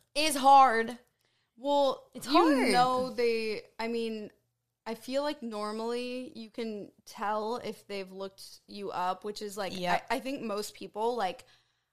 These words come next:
Speaker 2: I mean, sometimes I will maybe, 'cause I'm like, "I don't know, is this person
Speaker 1: Yeah,
Speaker 2: like,
Speaker 1: totally.
Speaker 2: oh." Yeah. So, um, that's just kind of weird 'cause you're like, "What did you watch, like, my oldest video?"
Speaker 1: I know,
Speaker 2: Or,
Speaker 1: I'm like, "What did
Speaker 2: you
Speaker 1: you find?"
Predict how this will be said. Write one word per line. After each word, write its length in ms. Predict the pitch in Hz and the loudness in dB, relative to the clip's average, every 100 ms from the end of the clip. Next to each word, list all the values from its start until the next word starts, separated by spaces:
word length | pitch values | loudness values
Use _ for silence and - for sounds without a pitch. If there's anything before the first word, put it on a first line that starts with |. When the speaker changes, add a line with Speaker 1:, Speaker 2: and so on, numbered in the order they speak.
| _ _ - | _ _ -14
Speaker 2:
I 40 | |
mean, 240 | 214 208 202 | -10 -8 -8
sometimes 460 | - 214 240 247 | -10 -6 -6 -6
I 220 | - 190 202 | -4 -4 -4
will 540 | 208 202 202 208 214 | -6 -6 -8 -10 -14
maybe, 440 | - 208 190 208 208 | -18 -14 -12 -12 -14
'cause 140 | - | -14
I'm 80 | 220 | -14
like, 220 | 208 202 - | -12 -12 -10
"I 80 | 226 | -8
don't 160 | 311 | -8
know, 140 | 196 180 | -8 -10
is 100 | 208 | -12
this 120 | 220 | -18
person 360 | _ 240 233 262 | _ -20 -14 -2
Speaker 1:
Yeah, 240 | 269 370 | 0 0
Speaker 2:
like, 100 | 196 | -2
Speaker 1:
totally. 540 | - 202 233 180 175 165 | -4 -4 0 0 -2 -8
Speaker 2:
oh." 80 | - | -12
Yeah. 320 | 220 240 208 - - _ _ _ _ | -4 0 0 -2 -16 _ _ _ _
So, 680 | _ - 269 254 233 214 208 - | _ 0 4 6 6 4 2 4
um, 680 | 220 214 202 196 190 165 - _ _ - | 4 4 2 -2 -8 -12 -18 _ _ -2
that's 200 | 254 - | -2 -2
just 140 | 403 | -4
kind 120 | 415 403 | 0 0
of 120 | 196 | -2
weird 360 | 208 208 240 | -4 -2 -2
'cause 140 | 240 247 | -4 -6
you're 100 | 240 | -4
like, 160 | 226 - _ 190 | -4 -8 _ _
"What 500 | 196 190 - - - _ | -8 -8 -8 -16 -16 _
did 180 | 208 196 | -10 -8
you 80 | |
watch, 260 | 190 180 - | -4 -4 -6
like, 160 | 196 - | -12 -10
my 140 | 190 | -10
oldest 400 | 139 185 190 190 | -8 -8 -10 -12
video?" 280 | - 170 175 | -12 -8 -2
Speaker 1:
I 100 | 220 | 0
know, 120 | 220 | 2
Speaker 2:
Or, 40 | 202 | 2
Speaker 1:
I'm 120 | 202 | 2
like, 220 | 214 208 | 0 0
"What 160 | 220 262 | 0 0
did 180 | 339 - | 0 -2
Speaker 2:
you 320 | 339 339 311 | 0 0 -2
Speaker 1:
you 80 | 240 - | -8 -14
find?" 800 | - - 277 285 208 170 170 | -8 0 4 4 4 0 -6